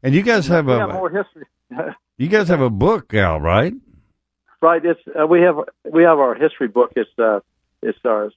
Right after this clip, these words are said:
Speaker 2: seventy-seventh year, seventy-seven years in the making.
Speaker 1: Wow.
Speaker 2: Yep.
Speaker 1: And
Speaker 2: Yep.
Speaker 1: where can, can they get that? At Lansky's downtown?
Speaker 2: They can get it at Lansky, Lansky's downtown. We do have a website, Lansky B R O S dot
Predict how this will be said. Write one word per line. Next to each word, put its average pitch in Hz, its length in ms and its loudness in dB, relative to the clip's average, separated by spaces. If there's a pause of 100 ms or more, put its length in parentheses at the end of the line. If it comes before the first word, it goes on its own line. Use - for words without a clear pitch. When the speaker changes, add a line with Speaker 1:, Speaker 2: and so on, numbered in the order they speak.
Speaker 2:
seventy-seventh 139 600 0
year, 113 340 0 (120)
seventy-seven 196 720 0
years 190 260 2
in 190 80 -6
the 185 60 -4
making. 151 400 -2
Speaker 1:
Wow. 82 520 0 (180)
Speaker 2:
Yep. 64 220 -12 (260)
Speaker 1:
And 113 320 0
Speaker 2:
Yep. - 120 -12
Speaker 1:
where 139 180 2
can, 147 240 -4
can 123 160 -4
they 117 140 2
get 120 200 0
that? 123 240 2
At 123 220 0
Lansky's 135 600 -2
downtown? 135 760 0 (760)
Speaker 2:
They 180 80 6
can 190 100 0
get 202 120 2
it 190 60 -2
at 165 40 -6
Lansky, 170 400 -6 (240)
Lansky's 151 400 -2
downtown. 151 540 0
We 139 120 -2
do 151 200 0
have 147 140 2
a 123 40 0
website, 139 720 0
Lansky 147 720 -2
B 143 160 2
R 151 180 4
O 147 100 4
S 147 120 -2 (100)
dot 135 220 -2